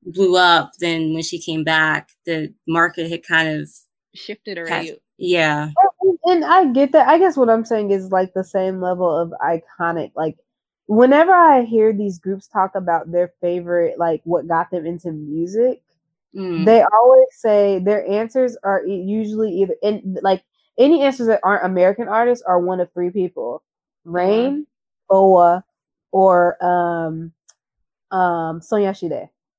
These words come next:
Speaker 3: <laughs>
Speaker 2: Well, yeah.
Speaker 3: Literally. Those
Speaker 2: I
Speaker 3: are
Speaker 2: think
Speaker 3: literally the three, the three that I hear the most. Girls' Generation, boa, and Rain. I don't even hear Big Bang usually.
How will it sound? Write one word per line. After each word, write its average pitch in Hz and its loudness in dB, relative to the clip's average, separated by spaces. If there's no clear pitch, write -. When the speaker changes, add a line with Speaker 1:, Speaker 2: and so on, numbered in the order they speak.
Speaker 3:
<laughs> - -
Speaker 2:
Well, 254 0
yeah. 285 6
Speaker 3:
Literally. 214 2
Those 262 2
Speaker 2:
I 349 0
Speaker 3:
are 349 2
Speaker 2:
think 330 2
Speaker 3:
literally 349 2
the 277 2
three, 302 -2
the 226 0
three 277 -6
that 277 0
I 247 2
hear 254 -2
the 254 -8
most. 202 -4
Girls' 190 0
Generation, 247 -4
boa, 208 2
and 185 -6
Rain. 175 -6
I 196 0
don't 240 2
even 233 -4
hear 220 -2
Big 180 -4
Bang 220 -2
usually. 220 -4